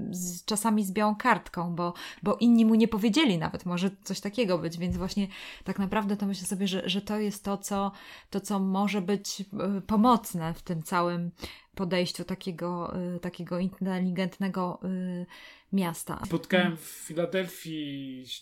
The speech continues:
Speaker 2: m, takie dziewczyny, które prowadzą takie laboratorium innowacji miejskiej wewnątrz urzędu, zresztą na najwyższym piętrze takiego wielkiego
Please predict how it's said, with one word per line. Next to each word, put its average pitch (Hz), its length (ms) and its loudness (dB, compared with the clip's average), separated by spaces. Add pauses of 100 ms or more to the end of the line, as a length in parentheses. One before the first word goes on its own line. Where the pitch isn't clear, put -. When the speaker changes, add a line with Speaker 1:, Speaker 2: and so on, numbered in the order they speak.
(160)
Speaker 2:
m, 123 460 -10
takie 123 260 -12
dziewczyny, 147 520 -4
które 139 260 -6
prowadzą 131 420 -4
takie 123 220 -6
laboratorium 131 680 0
innowacji 123 540 -4
miejskiej 139 640 -6
wewnątrz 139 560 -2
urzędu, 135 560 -2
zresztą 170 300 -4
na 147 60 -4
najwyższym 139 500 -4
piętrze 127 360 -4
takiego 123 340 -6
wielkiego 117 760 -6